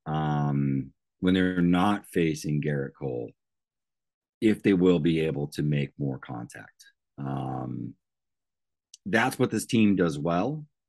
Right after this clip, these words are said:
You know, I, I, I, I had a sneaking suspicion that they maybe could be a potential upset, upset candidate when we did the preview before this round. And I think a lot of it was just how good they are in,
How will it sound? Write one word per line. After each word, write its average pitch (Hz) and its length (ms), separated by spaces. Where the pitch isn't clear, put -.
You 92 100
know, 92 120
I, 107 140
I, 107 120
I, 117 160
I 113 120
had 127 220
a 110 40
sneaking 127 380
suspicion 104 540
that 92 120
they 92 120
maybe 85 380
could 85 240
be 82 540
a 87 60
potential 90 600
upset, 90 460
upset 90 380
candidate 90 460
when 76 80
we 76 100
did 76 160
the 69 80
preview 76 480
before 76 340
this 73 240
round. 73 520
And 78 80
I 76 40
think 85 200
a 76 40
lot 78 280
of 78 100
it 82 120
was 73 120
just - 260
how 95 120
good 90 260
they 85 160
are 82 340
in, 73 220